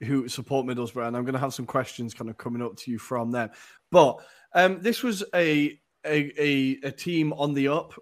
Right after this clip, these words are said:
right? Managed by Aitor Karanka, and you were a huge, huge part of that team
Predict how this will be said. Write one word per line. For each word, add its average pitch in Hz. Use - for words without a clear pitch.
right? 147
Managed 151
by 131
Aitor 135
Karanka, 135
and 156
you 135
were 127
a 127
huge, 147
huge 160
part 143
of 117
that 120
team 123